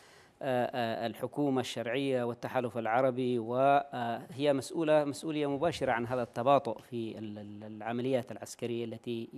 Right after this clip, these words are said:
تستهدف الإنقلابيين، وهي مسؤولة أيضا بشكل كبير جدا عن،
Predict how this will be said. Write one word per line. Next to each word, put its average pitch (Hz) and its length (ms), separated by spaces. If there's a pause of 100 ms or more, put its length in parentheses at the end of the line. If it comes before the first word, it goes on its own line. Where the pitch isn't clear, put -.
تستهدف 120 500
الإنقلابيين، 113 720 (680)
وهي 151 500
مسؤولة 151 480
أيضا 156 240
بشكل 139 380
كبير 143 260
جدا 139 400
عن، 127 340